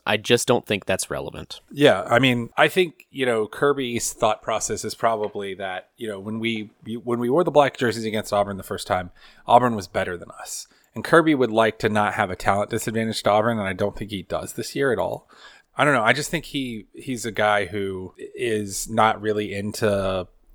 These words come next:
Speaker 2: uniform gimmicks, and there was certainly a, a quite amount, a big amount of fake juice in the Mark Richt era,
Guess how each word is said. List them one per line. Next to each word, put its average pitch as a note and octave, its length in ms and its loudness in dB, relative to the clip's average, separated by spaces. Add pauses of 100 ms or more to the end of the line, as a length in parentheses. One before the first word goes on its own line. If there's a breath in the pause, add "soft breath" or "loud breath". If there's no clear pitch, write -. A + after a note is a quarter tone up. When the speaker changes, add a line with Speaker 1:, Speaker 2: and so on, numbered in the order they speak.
(120)
Speaker 2:
uniform G#2+ 540 -2
gimmicks, G#2 560 -6
and F#2+ 320 -2 (360 loud breath)
there A#2+ 100 6
was A#2+ 120 4
certainly C#3 360 2
a, G#2+ 160 0
a G#2+ 120 -4
quite A#2 280 4
amount, A2 280 2
a G2 40 -6
big B2 180 2
amount A2 260 0
of F#2+ 60 -6
fake G#2 320 -4
juice G2 380 -8
in F#2+ 300 -8
the F#2+ 260 -8
Mark F#2+ 240 -10
Richt G2 200 -6
era, F#2+ 320 -4